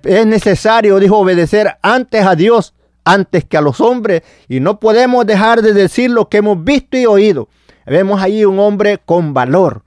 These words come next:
¿Por qué? Porque él, a ellos habían visto al Cristo resucitado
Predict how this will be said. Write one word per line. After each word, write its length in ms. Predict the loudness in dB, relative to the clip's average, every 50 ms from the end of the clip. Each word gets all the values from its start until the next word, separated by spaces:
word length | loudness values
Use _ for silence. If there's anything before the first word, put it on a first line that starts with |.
| _ _ _ _ _ _
¿Por 240 | -4 -4 -4 -4 -2
qué? 300 | -2 0 0 0 -2 -4 _ _ _ _
Porque 580 | -2 -2 -2 -2 -2 0 0 2 2 2 2
él, 200 | 2 2 0 0 0
a 160 | 0 0 2
ellos 240 | 2 4 2 2 2
habían 420 | 0 0 2 2 2 0 -2 -2
visto 300 | -4 -4 -6 -4 -2 -2
al 160 | -2 -2 -2
Cristo 400 | -2 -2 -2 -2 -2 -2 -2 -2
resucitado 880 | 0 0 -2 -2 -4 -6 -8 -8 -8 -4 -2 0 2 2 2 2 0